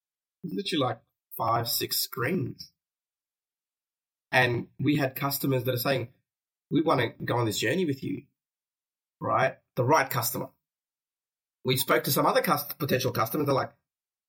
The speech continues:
"No, you don't do everything we need you to do, so come back to us when you do." Right now, at that stage, we go, "Oh, no, this is too hard.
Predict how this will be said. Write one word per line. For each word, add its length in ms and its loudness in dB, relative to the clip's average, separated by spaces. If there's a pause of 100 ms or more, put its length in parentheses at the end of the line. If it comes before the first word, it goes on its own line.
(160)
"No, 140 4
you 100 4
don't 200 2
do 120 2
everything 300 0
we 80 0
need 180 -2
you 120 -4
to 180 -2
do, 40 -2
so 280 0
come 180 0
back 180 0
to 100 -2
us 100 -2
when 100 0
you 80 -2
do." 160 2 (500)
Right 220 2
now, 120 2
at 160 0
that 160 2
stage, 200 2
we 60 0
go, 160 2
"Oh, 220 4
no, 160 2
this 120 2
is 100 -2
too 160 2
hard. 360 2